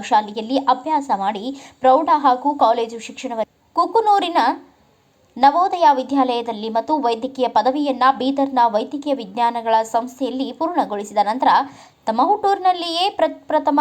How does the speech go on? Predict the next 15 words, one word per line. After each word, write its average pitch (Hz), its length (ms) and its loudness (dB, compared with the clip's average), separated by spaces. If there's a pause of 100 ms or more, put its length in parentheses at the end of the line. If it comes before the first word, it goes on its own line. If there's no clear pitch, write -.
ಬಾರಿಗೆ 269 520 2
ಸೇವೆ 277 360 -4
ಸಲ್ಲಿಸಲು 262 480 -4
ಆಗಮಿಸಿರುವುದು 269 1040 -2 (260)
ನಮಗೆಲ್ಲ 370 400 2 (100)
ಸಂತೋಷದ 277 560 -2 (100)
ವಿಷಯವಾಗಿದೆ. 262 760 -4 (360)
ನೇತ್ರಾವತಿ 269 560 2
ಈ 285 280 -4
ಸಾಧನೆ 294 640 2
ಮುಂಬರುವ 302 580 0
ವಿದ್ಯಾರ್ಥಿಗಳಿಗೆ 269 760 -2
ಸ್ಫೂರ್ತಿದಾಯಕವಾಗಲಿ, 262 1300 -2 (260)
ಮಾದರಿಯಾಗಲಿ 277 840 2
ಎನ್ನುವುದು 247 720 -2